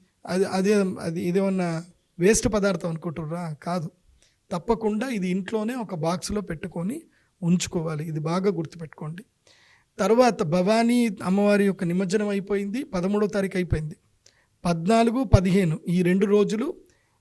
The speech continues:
మీరు నార్మల్ లైఫ్ని లీడ్ చేసుకోవచ్చు. ఇంకా మీ జనరల్ లైఫ్, కాకపోతే నాన్ వెజ్ తినకూడదు. మీకు దీక్షా శక్తి ఉంటుంది కదా, నై-, నెగిటివ్ మీ దగ్గరకు రాకూడదు, కాబట్టి నాన్ వెజ్ తినకూడదు.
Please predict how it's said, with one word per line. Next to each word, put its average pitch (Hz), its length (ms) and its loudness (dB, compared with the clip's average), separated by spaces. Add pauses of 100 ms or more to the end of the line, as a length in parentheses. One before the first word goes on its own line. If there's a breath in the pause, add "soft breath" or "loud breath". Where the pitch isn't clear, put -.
(120)
మీరు 208 140 4
నార్మల్ 208 400 4
లైఫ్ని 196 280 2
లీడ్ 196 280 0
చేసుకోవచ్చు. 156 540 -6 (400)
ఇంకా 220 140 0
మీ 233 120 4
జనరల్ 233 320 6
లైఫ్, 165 180 2
కాకపోతే 208 360 -4
నాన్ 233 260 2
వెజ్ 208 220 0
తినకూడదు. 156 480 -8 (580)
మీకు 185 180 -2
దీక్షా 233 300 0
శక్తి 226 280 -6
ఉంటుంది 202 280 -4
కదా, 196 200 -4 (560)
నై-, 180 200 0
నెగిటివ్ 208 340 2
మీ 214 120 0
దగ్గరకు 196 280 -2
రాకూడదు, 185 480 0
కాబట్టి 202 380 -6
నాన్ 196 200 -2
వెజ్ 202 220 -4
తినకూడదు. 170 460 -6